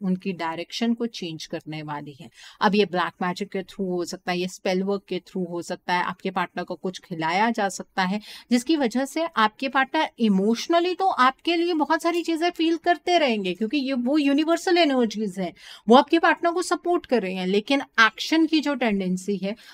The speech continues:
वो नहीं आ पाएगी। तो यहाँ पर वो पॉइंट है जब आप अपने रिश्ते के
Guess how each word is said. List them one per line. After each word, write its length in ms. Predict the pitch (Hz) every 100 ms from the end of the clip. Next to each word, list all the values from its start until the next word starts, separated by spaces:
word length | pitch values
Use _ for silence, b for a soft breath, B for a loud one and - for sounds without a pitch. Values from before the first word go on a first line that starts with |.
| B 226
वो 80 |
नहीं 540 | 240 185 175 156 180 165
आ 140 | 160
पाएगी। 540 | - 165 165 - 139 - b -
तो 80 | 240
यहाँ 640 | 156 151 185 190 262 262
पर 180 | 240 226
वो 140 | 202 214 _ -
पॉइंट 340 | 180 185 202 -
है 200 | 165 165 - b -
जब 180 | 175 214 -
आप 220 | 208 202
अपने 280 | 196 208 202
रिश्ते 420 | 180 - - 214
के 200 | 214